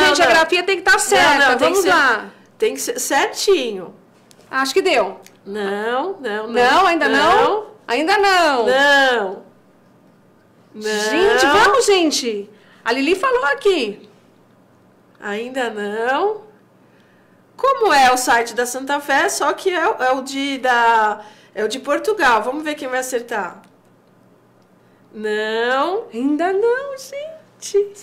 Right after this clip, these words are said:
Speaker 2: estão quase acertando, pessoal, mas presta atenção. Não.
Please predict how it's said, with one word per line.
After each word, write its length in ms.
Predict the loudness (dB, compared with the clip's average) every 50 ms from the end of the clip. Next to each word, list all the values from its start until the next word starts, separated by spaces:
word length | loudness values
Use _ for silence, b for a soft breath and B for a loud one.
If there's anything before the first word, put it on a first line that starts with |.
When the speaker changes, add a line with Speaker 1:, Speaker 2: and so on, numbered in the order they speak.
| -12 -8
Speaker 2:
estão 160 | -6 -6 -4
quase 300 | 0 0 2 2 2 0
acertando, 760 | 0 0 0 0 -2 -2 -2 0 2 2 2 2 0 -2 -6
pessoal, 560 | -8 -8 -8 -6 -2 0 2 2 2 2 0
mas 180 | -2 -6 -8 -8
presta 340 | -4 -2 0 0 0 -2 -4
atenção. 720 | -4 -4 -6 -6 -4 -4 -2 -2 -2 -2 -4 -6 -8 -16 -20 _ b b b b b b b b b _ _ _ _ _ _ _ _ _ _ _ _ _ _ _ _ _ _ _ _ -20
Não. 1160 | -14 -10 -8 -6 -4 -4 -4 -4 -2 -2 -2 -2 -2 -2 0 0 0 0 0 -2 -4 -4